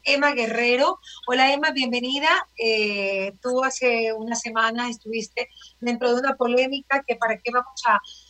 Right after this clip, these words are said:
a escudriñar en ella cuando ya todo el mundo, eh, vio el tema, a pesar de que no nos gusta, eh, que, que, que haya pasado, a ti tampoco, y pues, eh, que haya causado tanto sufrimiento en tu familia, especialmente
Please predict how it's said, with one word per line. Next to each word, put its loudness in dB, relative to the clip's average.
a 4
escudriñar 2
en 0
ella 4
cuando -2
ya 0
todo 2
el 0
mundo, -2
eh, -2
vio 8
el 6
tema, 4
a 0
pesar -2
de -2
que -10
no -6
nos -6
gusta, 2
eh, -2
que, -14
que, -10
que -4
haya 0
pasado, 6
a 0
ti -12
tampoco, 2
y -2
pues, 0
eh, 2
que 0
haya 2
causado -2
tanto -6
sufrimiento -8
en -6
tu -18
familia, -4
especialmente -6